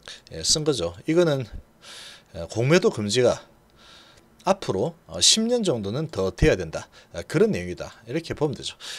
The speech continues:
그래서 공매도를 자꾸 풀려고 하는데 이 부분은 공매도를 금지를 하니까 이제 세계 증시 흐름과,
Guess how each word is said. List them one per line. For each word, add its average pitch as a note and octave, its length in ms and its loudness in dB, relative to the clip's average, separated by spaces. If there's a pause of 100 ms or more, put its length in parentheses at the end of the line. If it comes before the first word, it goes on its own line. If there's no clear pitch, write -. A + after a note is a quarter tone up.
그래서 C#3+ 220 -2
공매도를 D#3+ 400 2
자꾸 B2 220 -2
풀려고 F#3+ 400 4
하는데 F#2+ 520 0 (300)
이 C#3+ 140 4
부분은 C3+ 640 0
공매도를 C3 680 2 (420)
금지를 E3 540 6
하니까 B2+ 500 2 (260)
이제 G#2+ 220 4
세계 A#2 380 4
증시 F#2 420 0
흐름과, G#2+ 560 -2